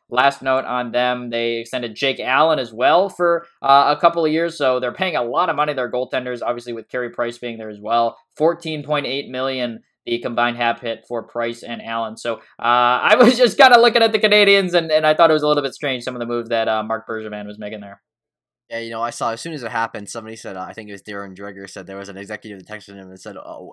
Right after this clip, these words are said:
Speaker 2: W T F, I don't know what's going on there," something along those lines. And I mean, I think it's just, it, that, that's the Habs way at this point. You know, I, I think all their fans were probably just like, "W T F, what's going on here?" Um, obviously, I think Domi is, like, one of their fan favorites and a, a big,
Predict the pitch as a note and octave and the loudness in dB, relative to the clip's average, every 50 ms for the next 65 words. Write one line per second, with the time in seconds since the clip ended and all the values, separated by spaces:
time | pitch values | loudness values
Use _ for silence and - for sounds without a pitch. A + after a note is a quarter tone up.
0 | - G#2+ A2 G2+ A2 G#2 G#2+ G#2 F2+ _ - G#2 F2 E2+ G2 G2+ - - - - | -18 -18 -14 -14 -12 -12 -14 -16 -18 _ -18 -16 -14 -14 -14 -14 -16 -18 -18 -16
1 | F2+ G#2 G2+ G2 G2 F#2+ F#2+ F2+ - G2+ G2 G2 G2+ F#2+ G2 G2 G2+ G2+ G#2 G#2+ | -14 -14 -14 -14 -16 -16 -18 -18 -16 -14 -14 -12 -12 -10 -10 -12 -12 -12 -14 -14
2 | G#2 G#2 - G#2+ - G2+ G#2 G2+ F#2+ G2 G2+ G2+ G#2 G2+ G#2 - G#2 G2+ G#2 A2 | -14 -14 -16 -18 -18 -18 -18 -16 -14 -14 -14 -16 -18 -18 -18 -16 -16 -16 -16 -18
3 | A#2+ _ _ _ _ _ _ _ _ _ - E3+ E3 E3 E3+ F3+ F3+ F3 F3 F3 | -20 _ _ _ _ _ _ _ _ _ -10 -8 -6 -6 -6 -6 -6 -8 -8 -10
4 | _ _ _ _ - G3 A#3 - D#4+ - D#3 - C3+ A#2+ - - D3+ C#3 A2 C#3+ | _ _ _ _ -6 -6 -4 -4 -4 -8 -8 -10 -12 -10 -8 -8 -8 -8 -6 -6
5 | D3+ C#3+ D3+ E3 D#3+ D#3+ - C3 B2 C3 B2 A#2 A#2 B2+ D3+ G3 G#3+ E3+ D3 - | -8 -6 -6 -6 -8 -6 -6 -6 -2 -2 -2 -2 -4 -6 -8 -6 -6 -6 -6 -8
6 | A2+ - - _ - G2 F2+ F2 G2+ A2 A2 G#2 G#2+ A2 - _ _ - A#2 - | -12 -16 -16 _ -16 -16 -14 -14 -14 -14 -14 -14 -14 -16 -18 _ _ -12 -12 -10
7 | - C3 C#3 D3+ - C3+ A#2 B2 B2 A#2 A2 G#2+ - B2+ C#3+ F3 F#3 D3+ B2 A2+ | -8 -8 -8 -8 -10 -12 -10 -10 -10 -10 -10 -10 -10 -8 -8 -8 -10 -10 -12 -14
8 | - A#2 A2 A2 G#2+ A2 A#2 A#2 - A#2 G#2+ G#2 A#2 A2 A2 A2 G2 - A#2+ A2+ | -12 -12 -12 -12 -12 -12 -12 -12 -10 -12 -10 -8 -8 -10 -10 -10 -12 -10 -10 -8
9 | G#2+ G#2 G2+ G#2+ A2 - - A2 G#2+ G#2 G#2 G2 G2 G2+ G#2 G#2+ G2 F#2+ F2+ - | -8 -10 -10 -12 -14 -14 -12 -12 -12 -12 -12 -12 -12 -14 -12 -12 -14 -14 -14 -16
10 | _ _ _ _ _ _ _ - F#2+ G2 F#2+ F#2+ F#2+ F2+ _ _ _ _ _ - | _ _ _ _ _ _ _ -16 -12 -10 -10 -10 -12 -14 _ _ _ _ _ -14
11 | - B2 C3+ D#3+ D#3+ D#3 C3+ A#2 A#2 D#3+ E3 D3+ D#3 - G#2 B2+ D3 D3+ B2+ A2+ | -12 -10 -10 -10 -10 -8 -8 -8 -8 -8 -10 -10 -8 -8 -8 -8 -8 -8 -8 -10
12 | G#2 F#2+ G#2 G#2 - G2+ G#2 G#2+ A2+ A2+ A2 A2 - A#2 A2+ G#2+ G#2 - G2 F#2+ | -10 -10 -12 -12 -12 -12 -12 -12 -10 -10 -12 -10 -10 -10 -12 -12 -12 -14 -14 -12
13 | A2+ B2 A#2 A2 - A2+ G#2 F#2 - F#2 F#2+ F#2+ F#2+ F#2+ G#2+ G#2 _ - A2 A#2 | -12 -12 -12 -14 -14 -16 -18 -16 -16 -16 -14 -12 -10 -10 -12 -12 _ -12 -10 -8
14 | B2+ B2+ B2 A#2+ - | -8 -8 -10 -12 -18